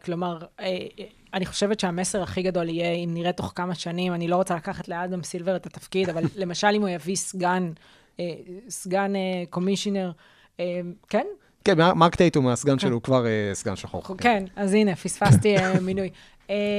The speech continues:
Speaker 1: אבל אני אומרת, י-, יביא עוד, אה, אה, בכירים שחורים לתוך המערכת, עוד בקבוצות כמובן.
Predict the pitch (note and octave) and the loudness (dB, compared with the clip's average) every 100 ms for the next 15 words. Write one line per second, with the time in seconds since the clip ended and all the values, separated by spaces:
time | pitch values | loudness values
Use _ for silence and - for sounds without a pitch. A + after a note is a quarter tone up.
0 | G3+ G#3 G#3 G3 A3 A#3+ A#3+ A#3+ A3 - | -2 -2 0 2 2 2 0 -2 -8 -2
1 | G#3 F3+ A3 B3 A3 A3+ A3 A3 G#3 G3 | -2 0 2 2 4 4 2 2 2 2
2 | F#3+ F#3+ F#3 F#3 F#3+ F#3 F3+ F3+ F3 F3 | 0 0 -2 -4 -6 -4 -4 -4 -4 -6
3 | F#3 _ F#3+ - - G3 G#3+ A3 - G3 | -8 _ -10 -6 -4 0 0 0 -2 0
4 | G3 F#3 F#3+ - F3+ E3+ G3+ - G3+ F#3 | 0 0 -4 -4 -4 -2 -2 -2 -4 -6
5 | - - - - G#3 G#3 F3+ - E3+ - | -8 -20 -20 -4 -2 0 -2 -6 -10 -4
6 | G#3 G3 F3+ E3 D#3 G3 G#3 G#3 | -2 -2 -8 -10 -4 0 2 2